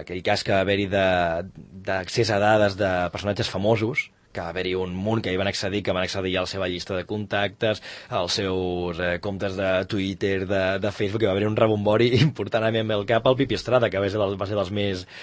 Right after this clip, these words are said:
dels més afectats. Eh, clar, aquesta exposició que, que tenim, ja no només pel robatori, sinó pel, el pirateig, podríem dir, de, del terminal, això es pot evitar d'alguna manera? Hi ha, hi ha alguna manera de, de poder evitar-ho?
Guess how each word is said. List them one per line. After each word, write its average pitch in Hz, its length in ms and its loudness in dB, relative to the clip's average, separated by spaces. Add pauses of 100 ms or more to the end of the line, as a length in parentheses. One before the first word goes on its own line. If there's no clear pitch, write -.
(300)
dels 120 280 8
més 120 160 2
afectats. 110 500 2 (460)
Eh, 82 240 -4 (100)
clar, 131 280 8
aquesta 117 300 2
exposició 123 480 6
que, 107 320 4
que 117 100 0
tenim, 107 320 0
ja 131 120 6
no 160 60 2
només 151 240 2
pel 107 160 0
robatori, 101 380 4
sinó 98 200 -4
pel, 90 260 0
el 87 160 -4
pirateig, 101 480 2
podríem 107 300 2
dir, 107 120 2
de, 98 360 0
del 107 200 0
terminal, 110 460 0 (500)
això 110 220 0
es 123 80 -4
pot 190 160 6
evitar 110 240 4
d'alguna 95 260 2
manera? 92 320 0
Hi 117 140 2
ha, 107 180 4
hi 98 60 -2
ha 104 60 2
alguna 120 160 2
manera 101 240 0
de, 95 180 0
de 87 140 -2
poder 95 180 0
evitar-ho? 101 360 -2